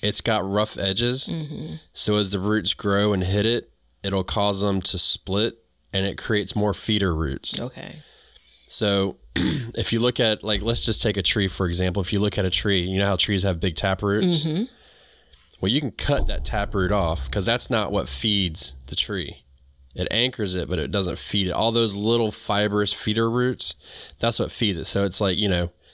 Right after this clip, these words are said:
Speaker 1: like, hair. That's what you
Speaker 2: Mm-hmm,
Speaker 1: want. So
Speaker 2: mm-hmm.
Speaker 1: that's what that's for.
Speaker 2: Yeah.
Speaker 1: And you don't even have to use a vermiculite, but I like to put it in there. Um, it just,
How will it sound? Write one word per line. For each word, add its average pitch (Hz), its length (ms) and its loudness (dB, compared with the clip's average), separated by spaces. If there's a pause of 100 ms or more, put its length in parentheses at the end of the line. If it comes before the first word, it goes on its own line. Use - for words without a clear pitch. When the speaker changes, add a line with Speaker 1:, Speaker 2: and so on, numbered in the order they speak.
(240)
Speaker 1:
like, 98 140 0
hair. 82 420 -2 (300)
That's 82 160 2
what - 180 0
you - 80 -2
Speaker 2:
Mm-hmm, 92 80 -2
Speaker 1:
want. 78 260 0
So - 120 2
Speaker 2:
mm-hmm. 98 60 2
Speaker 1:
that's 107 180 0
what 98 120 -2
that's - 460 -4
for. 82 300 -6 (220)
Speaker 2:
Yeah. 165 260 2
Speaker 1:
And 113 100 2
you 180 60 2
don't 240 100 2
even 175 160 2
have 123 260 0
to 120 80 0
use 107 260 2
a 107 60 0
vermiculite, 92 640 -2
but 110 120 2
I 120 200 2
like 117 240 -2
to 104 80 -6
put 107 200 -2
it 101 100 -2
in 107 180 2
there. 107 320 0 (420)
Um, 98 300 2
it 95 100 -2
just, 104 180 0